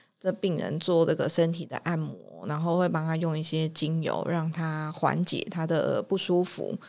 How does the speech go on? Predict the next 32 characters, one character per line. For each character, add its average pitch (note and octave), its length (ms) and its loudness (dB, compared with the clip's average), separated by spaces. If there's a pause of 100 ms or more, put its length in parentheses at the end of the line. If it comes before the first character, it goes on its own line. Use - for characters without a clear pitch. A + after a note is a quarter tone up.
(260)
就 A#3 140 4
是 G3+ 680 2 (140)
会 B3 260 8
考 D#3+ 300 0
量 D#3 240 2
到 G3+ 180 6
他 F#3+ 160 0
们 F3 180 2
家 D#3+ 200 2
属 - 120 -6
的 D#2 120 -2
感 - 260 -4
受， E3+ 240 4
会 F3 140 4
觉 F3 100 0
得， - 60 4
诶， G3+ 180 2 (340)
那 G#3 240 0 (120)
看 G#3 180 0
他 G3 140 2
的 F3 100 2
表 - 240 -2
情， - 240 -4
他 F3 180 0
或 G3 160 4
者 E3+ 60 6
是 F3+ 160 -2
他 F3 220 0
需 E3+ 180 0
要 D#3+ 180 2
一 D#3+ 60 0
些 D#3+ 360 0